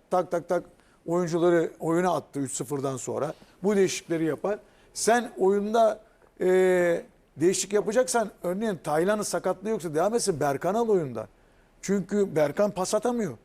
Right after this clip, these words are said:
Şut atamıyor. İşte son dakikada maç sıfır sıfır gitse ne olacak? Sıfır sıfır gitse doksan artı altıda atamadığı pasa bak iki yere.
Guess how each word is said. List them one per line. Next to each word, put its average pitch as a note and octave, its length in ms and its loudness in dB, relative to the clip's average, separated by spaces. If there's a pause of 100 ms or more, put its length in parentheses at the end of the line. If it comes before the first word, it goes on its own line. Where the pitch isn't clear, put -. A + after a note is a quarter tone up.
(220)
Şut - 200 -8
atamıyor. A3 340 0
İşte E3+ 200 -4
son A3+ 300 0
dakikada G3+ 320 4
maç G#3 180 2
sıfır A#3+ 260 -2
sıfır G#3 220 0
gitse G#3+ 240 0
ne A#3 60 -2
olacak? G#3 380 -2 (760)
Sıfır B3+ 320 2
sıfır F#3+ 180 0
gitse F3 380 0
doksan G3+ 440 2 (280)
artı F#3 300 0
altıda G3 380 2 (140)
atamadığı G#3+ 480 0
pasa G3+ 320 0
bak D3+ 180 -2
iki F3+ 180 -6
yere. C3 280 0